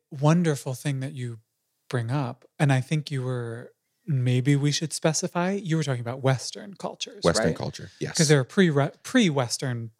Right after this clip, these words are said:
Speaker 1: cultures, pre the landing of Columbus, we'll be specific, you know, who, who accepted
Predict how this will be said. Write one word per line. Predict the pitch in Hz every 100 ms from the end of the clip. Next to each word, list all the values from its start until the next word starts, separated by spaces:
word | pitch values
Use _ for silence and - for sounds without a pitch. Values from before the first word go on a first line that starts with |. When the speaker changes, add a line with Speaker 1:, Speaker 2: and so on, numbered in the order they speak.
| _
Speaker 1:
cultures, | - 120 - 120 110 - - - _ _ _ _
pre | - 156 135
the | 123 123
landing | 123 120 120
of | 120 -
Columbus, | 139 120 117 120 - -
we'll | 131
be | 127
specific, | - 139 - 131 139 - - - - - - _
you | 175
know, | 156
who, | 139 151 143 127 -
who | 143 127 - -
accepted | 156 - 285 131